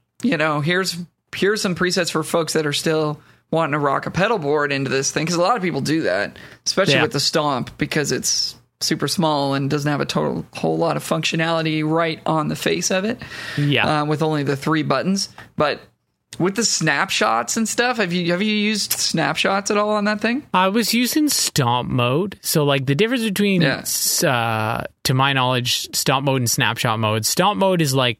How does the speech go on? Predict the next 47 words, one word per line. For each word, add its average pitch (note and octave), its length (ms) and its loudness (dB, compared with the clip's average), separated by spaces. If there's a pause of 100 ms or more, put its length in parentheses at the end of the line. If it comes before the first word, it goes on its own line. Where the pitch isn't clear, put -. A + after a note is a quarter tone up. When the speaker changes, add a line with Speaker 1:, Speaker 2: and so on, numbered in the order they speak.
(140)
Speaker 2:
kinda G3+ 200 2
like E3 180 2
a B2 40 -2
pedal C3 280 0
board. C3 340 0 (220)
It's - 100 -6
like B2 140 0
an B2+ 40 0
extra C3 240 -2
pedal D3 220 0
board C#3 240 2
that C3+ 80 -2
you B2+ 80 0
Speaker 1:
Yeah. A#2+ 140 2
Speaker 2:
have, B2 340 4
and G#2+ 140 0 (360)
you A#2 140 2
sort C3 180 0
of A2+ 60 -4
have B2 380 0
your, G#2+ 420 0 (140)
your F#2+ 320 0
row C#3 300 0
of, B2 260 -4
like, - 180 -2
six - 300 -2
pedals B2+ 400 0
or C3 60 0
whatever, A#2 520 2 (300)
and C3 160 2
you B2 60 -4
can B2+ 140 0
assign C#3 360 2
a - 40 4
Speaker 1:
Mm-hmm. - 60 -2
Speaker 2:
few C3+ 160 2
buttons A#2+ 440 0
to - 100 -6
turn A#2+ 320 0
off G#2+ 320 0
and A#2 80 0
on G#2 180 2
those G2+ 200 0
pedals. C#3+ 340 0
But - 160 -4
stomp A3+ 440 2
mode A2 460 0